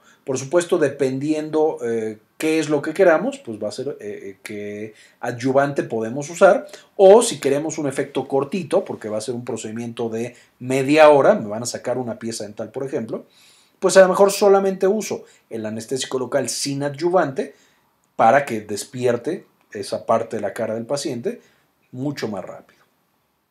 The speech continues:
Estos adyuvantes, a pesar de que ayudan mucho a que se desaparezca el dolor gracias al anestésico local,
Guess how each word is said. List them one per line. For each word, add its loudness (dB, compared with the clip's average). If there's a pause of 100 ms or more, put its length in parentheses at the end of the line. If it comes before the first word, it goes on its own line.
(640)
Estos 0
adyuvantes, 2
a -6
pesar 2
de -4
que -10
ayudan -2
mucho -6
a -8
que -14
se -12
desaparezca -8
el -12
dolor -2 (420)
gracias -2
al -4
anestésico -4
local, 4